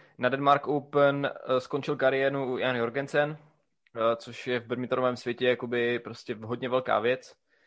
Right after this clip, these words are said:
Eh, ty jsi to tam nějak zaregistrovala, nebo řešilo se to tam nějak víc, nebo ne? Tím, že jsi nebyla v hale, tak asi jsi úplně nemohla nasát tu atmosféru třeba toho posledního zápasu jeho, ale nějak celkově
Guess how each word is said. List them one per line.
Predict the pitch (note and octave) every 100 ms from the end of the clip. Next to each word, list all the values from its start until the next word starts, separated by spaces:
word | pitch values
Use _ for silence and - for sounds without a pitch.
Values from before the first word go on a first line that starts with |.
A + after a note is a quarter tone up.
| _ _ -
Eh, | A2 A2+ - _ _ _ -
ty | D#3
jsi | D3+
to | -
tam | E3+ D#3+
nějak | D#3 C#3+
zaregistrovala, | D#3+ D#3 - D#3+ C3+ C3
nebo | D#3+ C#3
řešilo | C#3 C#3 D3+
se | D3+
to | C#3
tam | D3
nějak | D3 C#3+ C3+
víc, | D3 -
nebo | D3+ C#3+
ne? | C3 B2 A#2
Tím, | - B2+
že | C3+
jsi | C3+
nebyla | B2+ C3
v | B2
hale, | B2+ C3
tak | B2+ A#2
asi | - C#3
jsi | A#2+
úplně | B2+ C3+ C3
nemohla | B2+ B2+ C3
nasát | C3 B2 C3 B2+
tu | C#3
atmosféru | B2+ B2+ - C3 B2+
třeba | B2+
toho | C3 B2+
posledního | B2+ C3 C3+ C3
zápasu | B2+ B2+ B2 C#3
jeho, | C3+ C#3 - - - _ _
ale | B2 B2+ B2+ B2
nějak | B2+ C3
celkově | - C#3 C3+ C#3+ C3 C3 C3 C3+